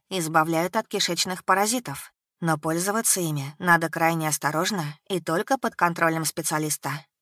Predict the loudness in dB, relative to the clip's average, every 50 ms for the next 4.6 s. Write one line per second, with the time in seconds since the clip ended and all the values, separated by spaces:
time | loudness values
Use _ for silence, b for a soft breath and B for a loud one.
0 | _ _ _ _ _ _ -6 -2 0 0 2 0 0 0 -2 -2 -2 -2 -4 -4
1 | -4 -4 -2 -2 0 0 -2 -2 0 -2 0 2 2 0 0 0 -2 -2 -2 -4
2 | -4 -2 -2 0 0 0 -2 -2 -4 -6 -8 -10 -8 -2 0 0 0 2 0 0
3 | -2 0 0 0 0 -2 -2 -2 -2 0 0 0 0 -2 -4 -4 -4 -2 -2 2
4 | 2 2 2 2 -2 -4 -2 -4 -4 -6 -8 -12